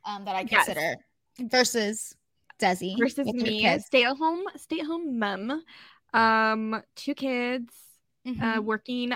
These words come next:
Speaker 2: blue collar husband. I run the household.
Speaker 1: <laughs>
Speaker 2: Um, probably more kids to come.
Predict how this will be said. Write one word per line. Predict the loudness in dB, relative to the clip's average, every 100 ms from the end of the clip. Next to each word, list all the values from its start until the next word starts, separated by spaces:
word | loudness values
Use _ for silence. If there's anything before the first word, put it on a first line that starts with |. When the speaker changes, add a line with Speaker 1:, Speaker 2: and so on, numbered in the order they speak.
| -4
Speaker 2:
blue | -2 -2
collar | -2 -2 0 -2 -4
husband. | -4 -6 -6 -4 -4 -2 -4 -4 -6 -4
I | -2
run | 0 0
the | -2
household. | -2 -4 -4 -4 0 0 0 -2 -4 -6
Speaker 1:
<laughs> | -10 -10 -2
Speaker 2:
Um, | 2 4 2 -4 0
probably | 2 4 2
more | 0 0
kids | -2 -4 -4 -6
to | -10
come. | -2 0 0 -2 -6